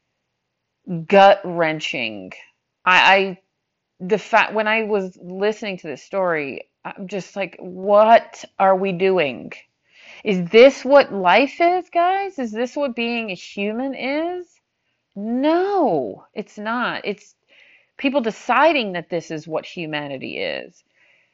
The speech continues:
And, you know, n-, I'm not here saying it's gotta be rainbows and sunshines all the time, because that's not realistic. And anger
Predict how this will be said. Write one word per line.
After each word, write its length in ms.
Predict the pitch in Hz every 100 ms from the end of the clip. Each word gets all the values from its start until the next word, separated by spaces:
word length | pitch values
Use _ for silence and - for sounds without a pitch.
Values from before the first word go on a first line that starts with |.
| _ _ _ _ _ _ _ _ _ _ _
And, 300 | 247 254 247
you 180 | 254 285
know, 160 | 247 214
n-, 260 | - 262 -
I'm 180 | 226 302
not 160 | 311
here 400 | 240 285 277 269
saying 380 | 247 262 247 233
it's 160 | 220 -
gotta 240 | 226 233
be 160 | 247 240
rainbows 460 | 226 233 226 214
and 120 | 196
sunshines 540 | 196 220 233 247 196 185
all 160 | 170
the 60 | 165
time, 200 | 180 175
because 260 | 175 190 185
that's 240 | 196 -
not 200 | 220 -
realistic. 680 | 190 165 160 160 156 151 -
And 180 | 175 -
anger 720 | 190 220 214 196 180 202